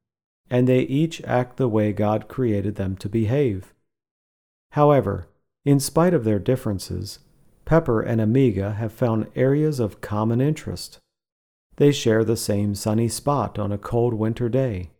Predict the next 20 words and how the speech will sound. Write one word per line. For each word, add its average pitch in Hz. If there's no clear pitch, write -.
They 139
relish 131
food 117
from 110
the 101
same 110
bowl 117
on 104
the 117
back 101
porch, 127
and 127
they 110
both 135
enjoy 113
being 107
scratched 131
behind 107
the 110
ears. 90